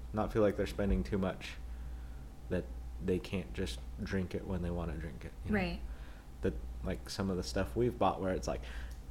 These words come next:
Speaker 1: "You know what? That sounds really good tonight, but it was, for some reason we paid sixty-five dollars for it, so, uh, we've
Speaker 2: Because
Speaker 1: just got
Speaker 2: it's
Speaker 1: the"
Speaker 2: really good, that's why.
Speaker 1: Yeah, and we've just got the
Speaker 2: <laughs>
Speaker 1: one bottle of it 'cause it was sixty-five dollars, so let's hold on to it.
Speaker 2: Right.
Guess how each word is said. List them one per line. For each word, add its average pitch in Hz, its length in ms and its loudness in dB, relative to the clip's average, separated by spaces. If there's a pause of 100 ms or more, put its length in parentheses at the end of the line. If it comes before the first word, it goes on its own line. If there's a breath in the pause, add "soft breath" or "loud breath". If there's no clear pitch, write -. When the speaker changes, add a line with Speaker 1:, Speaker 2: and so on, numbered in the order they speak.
(160)
Speaker 1:
"You 120 100 2
know 156 60 4
what? 214 160 0
That 165 220 2
sounds 135 280 4
really 151 220 12
good 147 220 10
tonight, 107 320 4
but 107 100 10
it 107 80 12
was, 104 340 6 (1000 loud breath)
for 113 120 2
some 127 240 4
reason 120 280 6
we 107 60 8
paid 107 260 6
sixty-five 107 500 4
dollars 104 300 6
for 98 240 6
it, - 140 4
so, 95 360 6
uh, 87 360 0 (420 loud breath)
we've - 120 4
Speaker 2:
Because 110 140 10
Speaker 1:
just 214 60 6
got 220 100 12
Speaker 2:
it's - 80 8
Speaker 1:
the" - 80 8
Speaker 2:
really 180 200 10
good, 202 200 8
that's 202 220 4
why. 190 200 10
Speaker 1:
Yeah, 135 140 12
and 107 140 8
we've 113 120 12
just 123 220 12
got 120 180 12
the 110 120 10
Speaker 2:
<laughs> 104 60 8
Speaker 1:
one 117 240 10
bottle 107 320 10
of 101 100 10
it 95 140 8
'cause 104 140 4
it 107 60 8
was 101 120 6
sixty-five 104 640 6
dollars, 101 360 8
so 101 120 4
let's 101 200 4
hold 104 260 4
on 98 240 4
to 98 180 0
it. 92 160 2
Speaker 2:
Right. 180 320 2